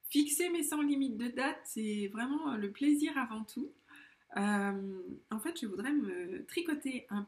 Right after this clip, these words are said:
pull filet main entièrement. Et j'ai déjà dans l'idée de faire, ou de me refaire plutôt, le, alors,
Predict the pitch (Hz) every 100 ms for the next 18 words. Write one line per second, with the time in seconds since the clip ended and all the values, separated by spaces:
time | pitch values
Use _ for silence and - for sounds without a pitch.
0 | - 320 330 - 240 208 180 170 220 _
1 | - 240 - 196 190 226 - _ _ -
2 | - _ _ 220 214 214 196 185 214 294
3 | 269 220 185 185 226 220 190 180 - 226
4 | 214 208 165 - - 180 190 196 196 190
5 | - 330 370 262 269 - 214 208 - 220
6 | 247 _ - _ _ - 202 202 196 185
7 | 175 170 170 160 160 151 117 110 95 92
8 | 95 - _ _ _ _ _ - 202 208
9 | 170 170